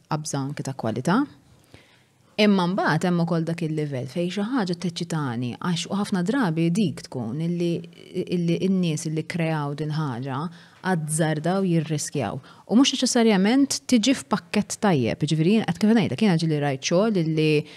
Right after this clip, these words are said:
ikun, eh, messy ħafna għax forsi jkunu għadhom żgħar, allura m'għandhomx l-esperjenza biex ikunu jafu eżatt kif jagħmlu għad il-biċċa xogħol. Imma strad il, il-fatt li inti azzardajt tipprova xi ħaġa ġdida, tipprova tippuxja dik il-boundary,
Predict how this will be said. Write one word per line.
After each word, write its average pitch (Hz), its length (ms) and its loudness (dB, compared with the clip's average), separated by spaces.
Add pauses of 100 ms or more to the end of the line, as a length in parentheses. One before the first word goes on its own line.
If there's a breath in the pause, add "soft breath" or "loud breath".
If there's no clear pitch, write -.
(360 loud breath)
ikun, 175 380 2 (180)
eh, 175 420 0
messy 180 380 4
ħafna 160 400 0
għax 127 160 -6
forsi 139 260 -2
jkunu 147 300 -2
għadhom 156 320 4
żgħar, 160 400 4
allura 143 260 0
m'għandhomx 151 380 0
l-esperjenza 139 720 0
biex 139 180 -4
ikunu 135 220 0
jafu 127 180 0
eżatt 131 240 -2
kif 151 160 -8
jagħmlu 131 300 0
għad 185 160 2
il-biċċa 135 320 -4
xogħol. 127 260 -4 (380 loud breath)
Imma 202 340 6
strad 202 380 0
il, 196 80 -4 (160)
il-fatt 165 480 0
li 185 240 2
inti 151 260 0
azzardajt 160 560 -2
tipprova 185 300 -2
xi 170 80 4
ħaġa 160 180 2
ġdida, 160 460 4
tipprova 165 260 -2
tippuxja 170 720 2
dik 165 180 -4
il-boundary, 156 840 4